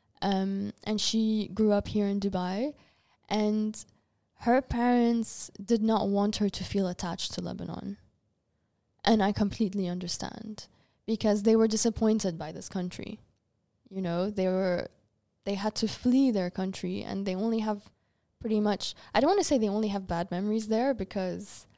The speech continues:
a lot of people talk about the war with so much nostalgia and so much love, and there are obviously so many joyful, loving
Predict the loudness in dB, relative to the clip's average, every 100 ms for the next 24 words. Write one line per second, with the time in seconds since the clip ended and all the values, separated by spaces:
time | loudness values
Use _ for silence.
0 | _ -6 0 0 0 0 0 0 -2 0
1 | -2 -2 0 2 2 -2 -4 -2 0 -2
2 | -2 -2 -2 -2 -2 0 0 0 0 -2
3 | -4 -4 -4 -4 -2 0 0 0 -2 -4
4 | -4 -6 -12 -20 -20 -2 0 2 0 -2
5 | -2 -2 0 0 2 0 -2 -2 -2 -4
6 | -2 -2 0 0 -2 0 -2 -2 -4